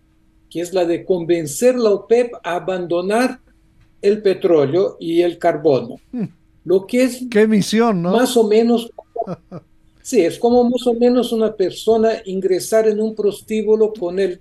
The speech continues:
Speaker 1: propósito de convencer todas las meretrices a salir de este negocio. O sea, es una broma. Y en realidad, pero lo que, lo que es una contradicción fuerte, ¿no? Porque Lula se presenta como el campeón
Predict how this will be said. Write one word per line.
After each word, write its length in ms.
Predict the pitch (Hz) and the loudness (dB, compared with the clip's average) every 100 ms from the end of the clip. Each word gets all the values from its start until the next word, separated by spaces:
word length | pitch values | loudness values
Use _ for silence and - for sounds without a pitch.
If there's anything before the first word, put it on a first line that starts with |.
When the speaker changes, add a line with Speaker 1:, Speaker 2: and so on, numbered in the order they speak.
| _ | _
Speaker 1:
propósito 920 | 190 180 185 220 220 226 226 - - _ - | -2 0 2 0 0 -6 -4 -4 -4 _ -4
de 180 | 165 180 | -2 2
convencer 720 | 202 190 190 185 220 220 - | 2 2 -2 0 0 0 0
todas 320 | 220 220 214 202 | 2 4 4 0
las 200 | 156 185 - | -2 -10 -10
meretrices 840 | 196 196 190 196 226 233 240 226 - | 0 2 2 0 -6 -6 -4 -6 -6
a 80 | - | -10
salir 580 | - 180 190 226 220 196 _ | -8 -6 -4 -2 -2 -6 _
de 120 | 196 | 2
este 300 | 214 - 196 | 2 0 -4
negocio. 600 | 185 180 160 120 - - - _ _ | -2 0 2 0 -2 -16 -20 _ _
O 40 | - | -10
sea, 300 | - - - _ _ _ | -8 -8 -16 _ _ _
es 240 | 247 254 254 | -6 -4 -2
una 200 | 233 190 | -2 0
broma. 560 | 180 180 151 123 - _ _ _ | 2 2 2 -4 -10 _ _ _
Y 120 | 156 165 | -10 -6
en 100 | 165 | 0
realidad, 640 | 185 180 185 202 226 - | 0 2 2 2 0 0
pero 300 | 196 175 190 180 | -2 0 -2 -2
lo 200 | 190 208 | -4 -4
que, 420 | 240 233 220 - - | -4 -4 -6 -8 -8
lo 200 | 175 185 | -6 -4
que 180 | 208 170 | -4 -6
es 140 | 139 | -4
una 180 | 208 214 | -2 -2
contradicción 840 | 196 151 170 160 160 - 196 190 | -2 -2 -2 0 -4 -2 0 0
fuerte, 500 | - 147 123 - 120 | -2 -2 -2 -8 -8
¿no? 200 | 180 202 | -4 -4
Porque 300 | 165 147 160 | -4 -6 -6
Lula 280 | 175 214 214 | -2 0 0
se 200 | - 180 | -2 -6
presenta 720 | - 151 139 196 208 208 - | -4 -8 -2 -2 -2 -4 -4
como 160 | 156 151 | -4 -6
el 120 | 139 | -4
campeón 600 | 165 156 175 214 226 214 | -4 -2 2 2 2 -2